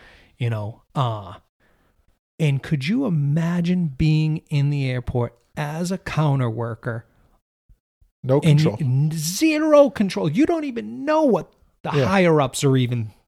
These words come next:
Speaker 2: Right.
Speaker 1: thinking. You're now gonna have to create this speculation to somewhat inform these. We've all been in airports. We've all seen the shit online. These people go fucking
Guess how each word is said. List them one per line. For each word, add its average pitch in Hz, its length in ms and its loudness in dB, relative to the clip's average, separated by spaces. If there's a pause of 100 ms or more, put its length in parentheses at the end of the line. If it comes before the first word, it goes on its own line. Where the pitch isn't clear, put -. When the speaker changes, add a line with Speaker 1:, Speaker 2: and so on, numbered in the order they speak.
(220)
Speaker 2:
Right. 123 200 -4
Speaker 1:
thinking. 131 340 0
You're 196 220 2
now 233 320 -4
gonna 226 220 -8
have 180 240 -12
to 127 180 -8 (400)
create 165 380 -2
this 151 160 -6
speculation 170 1080 -4 (540)
to 127 120 -8
somewhat 156 540 -6 (120)
inform 139 760 2 (140)
these. 151 460 2 (640)
We've 135 180 -2
all 190 180 4
been 180 160 4
in 160 100 4
airports. 135 480 0
We've 123 160 0
all 156 160 2
seen 160 300 -2
the 113 60 -2
shit - 380 -2
online. 139 720 -2 (880)
These 220 200 2
people 170 320 0
go 131 160 -2
fucking 120 800 -2